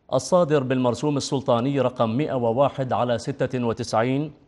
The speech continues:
وعلى المرسوم السلطاني رقم تسعة على ثمانية وتسعين باعتماد نظام الخدمة ال-، ال-، الموظفي جهاز الأمن الداخلي، وعلى المرسوم السلطاني رقم اثنين وعشرين على ألفين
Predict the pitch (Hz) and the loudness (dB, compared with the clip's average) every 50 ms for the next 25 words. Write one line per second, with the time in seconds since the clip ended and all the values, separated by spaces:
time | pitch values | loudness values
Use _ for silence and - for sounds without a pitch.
0 | _ _ _ _ _ _ _ _ _ _ _ _ _ _ _ _ - 127 123 131 | _ _ _ _ _ _ _ _ _ _ _ _ _ _ _ _ 4 6 8 8
1 | 143 147 143 135 135 139 143 135 - 185 175 156 139 - - 135 - - 131 123 | 6 6 4 2 2 0 0 -2 -2 -2 -2 -2 -2 -4 -4 -4 0 0 2 2
2 | 120 139 156 151 135 127 123 - 131 120 117 156 151 - - 143 131 127 127 127 | 2 2 2 2 2 2 2 2 0 -2 -2 -4 -4 0 4 6 6 6 6 4
3 | 127 117 - 131 123 120 120 139 147 135 120 - 131 127 127 123 - 123 113 - | 2 0 0 -2 -2 0 0 0 0 0 0 -2 -2 -2 -2 -2 -4 -6 -6 -4
4 | 120 110 127 135 139 147 160 156 - - - - _ _ _ _ - 120 131 127 | -4 -4 -2 -4 -4 -6 -8 -10 -14 -20 -20 -20 _ _ _ _ 0 4 6 6
5 | 120 120 131 135 165 190 185 156 160 151 143 127 113 117 135 147 143 143 143 139 | 6 4 2 0 0 0 0 0 0 0 2 2 2 2 2 2 2 0 0 0
6 | 139 127 - - - 139 139 131 113 - - 147 143 135 147 139 127 131 - 139 | -2 -2 -4 -2 0 2 2 2 2 0 -2 -2 -2 0 0 -2 -2 -2 -2 -2
7 | 135 135 135 135 135 - - _ _ - 135 139 139 131 135 - - 131 135 131 | -2 0 -2 -4 -4 -8 -12 _ _ -2 0 2 2 0 0 -2 -2 -2 0 2
8 | 135 135 131 120 127 120 - 156 143 113 104 120 131 143 127 120 131 127 110 143 | 2 2 2 2 2 2 2 0 -2 -2 0 2 4 4 4 2 0 -2 -2 -2
9 | 139 135 131 131 117 135 127 120 - 135 123 120 107 101 - - _ _ _ _ | 0 0 -2 0 0 0 0 0 0 -2 -2 -2 -4 -6 -10 -18 _ _ _ _
10 | _ _ _ _ _ _ _ _ _ _ _ _ _ _ _ _ _ - 120 117 | _ _ _ _ _ _ _ _ _ _ _ _ _ _ _ _ _ 4 6 8
11 | 120 127 127 135 127 120 123 127 120 120 - 180 180 160 139 - - 147 - - | 8 8 6 4 2 2 2 2 2 0 0 -2 0 0 -2 0 -2 -2 2 2
12 | 131 127 139 156 160 143 143 - - 139 131 113 - 139 143 156 143 135 135 127 | 2 4 2 2 2 0 0 0 0 0 -2 -2 -2 -2 -2 0 0 0 0 -2
13 | 127 123 - 143 143 143 131 120 113 117 120 127 120 120 117 104 - 131 139 147 | -2 -4 -4 -4 -4 -2 0 2 2 4 4 4 4 2 2 0 0 2 2 2
14 | 160 170 170 | 0 -2 -4